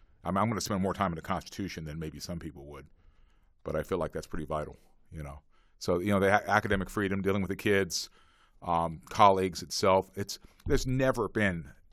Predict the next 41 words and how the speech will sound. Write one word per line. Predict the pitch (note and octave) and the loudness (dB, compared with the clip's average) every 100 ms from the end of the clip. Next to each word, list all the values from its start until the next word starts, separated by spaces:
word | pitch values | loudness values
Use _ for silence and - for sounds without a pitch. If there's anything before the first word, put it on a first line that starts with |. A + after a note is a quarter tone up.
| _ _ - | _ _ -6
any | G#2+ G#2+ | -2 2
day | G2 F#2 | 4 4
I've | F#2 | 2
ever | E2+ E2 | 0 -2
had | F#2 E2+ D#2 - | -2 -2 -4 -8
that | E2 | -8
is | D#2 | -8
the | - | -8
same | - F#2 F2+ | -6 -4 -2
as | E2 D#2 - - - _ _ _ - - - - | -4 -6 -12 -20 -20 _ _ _ -20 -20 -20 -20
the | - | -2
previous | F#2 E2 D2+ - | 0 0 -2 -6
day, | D#2+ B1+ C#2+ - | -6 -8 -14 -14
or | - E2+ D#2+ A#1+ - | -4 -4 -4 -6 -8
i-, | G2+ | -6
it's | F#2 - | -6 -2
never | A2 G#2 G2 | 0 2 0
the | F2+ | -2
same | - F2+ F2 | -4 -2 -2
every | D#2+ D2+ | -4 -8
day. | D2+ C#2 _ _ | -12 -14 _ _
It's | F2 G#2 | -8 -2
never | G2 F#2+ | -2 -2
the | F2+ | -4
same | F#2+ E2+ | -4 -4
every | D#2+ D#2 | -6 -8
year. | D#2+ E2+ C#2 - _ _ _ _ _ | -8 -8 -10 -18 _ _ _ _ _
The | G2 | -2
interactions | G#2 F#2 G2 G2 - F2 E2+ F2+ | 0 4 4 2 -2 -8 -6 -4
are, | E2 D#2+ D#2 | -4 -4 -6
uh, | D2+ - | -10 -10
you | G2+ | -8
know, | E2+ | -8
pretty | - A#2 G#2+ | -2 0 2
individualistic | G2 F#2 F2 F#2+ F#2+ - G2 - | 0 0 -2 2 0 0 -4 -4
in | E2 F#2+ | -4 -2
a | |
given | F2+ F#2+ F#2 | 0 0 0
moment, | F#2 F2+ F2+ F2+ | 0 0 -4 -8
and | E2+ D#2 D#2 - _ _ _ _ - | -12 -10 -12 -16 _ _ _ _ -6
it's, | F#2 - | -4 -4